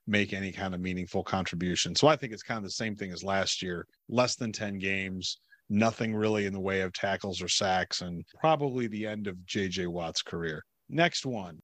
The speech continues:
Ezekiel Elliott, twenty-seven years old. He rushed for one thousand and two yards last year in seventeen games.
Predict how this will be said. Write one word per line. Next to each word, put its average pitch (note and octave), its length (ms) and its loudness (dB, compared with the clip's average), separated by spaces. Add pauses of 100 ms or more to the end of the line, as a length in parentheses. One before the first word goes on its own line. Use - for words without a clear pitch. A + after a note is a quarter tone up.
Ezekiel F#3+ 580 0
Elliott, F3+ 320 0 (220)
twenty-seven F#3 680 2
years F#3+ 280 -2
old. G2 300 -6 (120)
He A#2+ 140 2
rushed C3 300 6
for B2 160 -2
one C3+ 280 -2
thousand D#3+ 460 2
and A#2+ 180 -4
two C#3+ 220 2
yards B2 420 2
last A2+ 420 0
year A2 400 2 (340)
in A2 140 -2
seventeen B2 720 2
games. - 540 -10